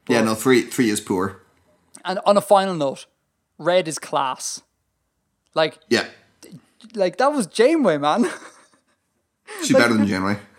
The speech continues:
Speaker 2: Yeah, but it's crazy that she, like, can, per-, well, obviously, you know, go-, great actors can portray many different characters, but it's great that
Speaker 1: Mm.
Speaker 2: she could do, like, you know, tight-lipped Janeway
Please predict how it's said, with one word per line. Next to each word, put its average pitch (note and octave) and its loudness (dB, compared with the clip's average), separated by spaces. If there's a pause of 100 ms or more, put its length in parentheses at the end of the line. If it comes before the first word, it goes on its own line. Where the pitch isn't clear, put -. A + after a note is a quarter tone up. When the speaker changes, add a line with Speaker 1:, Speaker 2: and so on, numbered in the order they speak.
(180)
Speaker 2:
Yeah, B3 0
but B3 -4
it's B3+ -2
crazy C4+ -2
that A#3 -8
she, G#3+ -6
like, F#3 -6
can, F3+ -6
per-, G3 -10
well, F#3+ 0
obviously, E3 -2
you A#3 -4
know, D3+ -6
go-, F3+ -4
great E3 -4
actors C#3+ -4
can D3+ -10
portray C#3+ -8
many C#3 -8
different C#3 -12
characters, D3 -8 (260)
but E3+ -2
it's D3+ -6
great F3 -4
that - -2
Speaker 1:
Mm. F#2 -6
Speaker 2:
she F#2 -8
could C#3 -16
do, E3+ -8
like, C#3 -8
you D3+ -10
know, C3 -6 (260)
tight-lipped - -8
Janeway D3 -6